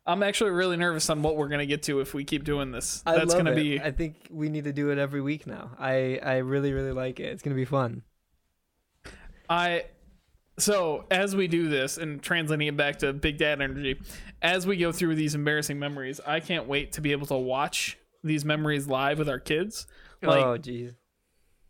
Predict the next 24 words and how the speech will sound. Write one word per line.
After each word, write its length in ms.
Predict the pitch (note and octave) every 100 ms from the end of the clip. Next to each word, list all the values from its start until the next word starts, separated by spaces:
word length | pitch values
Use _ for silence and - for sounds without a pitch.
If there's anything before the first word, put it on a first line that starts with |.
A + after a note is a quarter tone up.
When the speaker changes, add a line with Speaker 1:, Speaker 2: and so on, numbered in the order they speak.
| _
Speaker 1:
I, 320 | E3+ F#3+ F#3+ F#3+ -
I 140 | A3
don't 260 | B3+ B3 G3
have 400 | G3+ F#3 E3 D#3
great 420 | E3 D#3+ - -
memories 460 | D#3+ D#3+ D3+ C#3+
of 60 | D3+
my 180 | D3 C3
own 320 | E3 E3 D#3
awkward 380 | C#3 D#3 D3+ D3
phase 240 | C3 C3
because 320 | D3 D3 C#3 - - - _
I 100 | D#3
think 220 | F3+ E3
your 120 | F3
brain 420 | D3+ D#3 D#3+ E3 D#3
just 160 | D3+
intentionally 420 | D3+ E3+ D#3+ D3+
blocks 300 | D3 C#3+ C#3+
them 80 | D3+
out. 160 | B2+ G#2+
It's 140 | C#3
like, 160 | C#3 -
hey, 200 | F3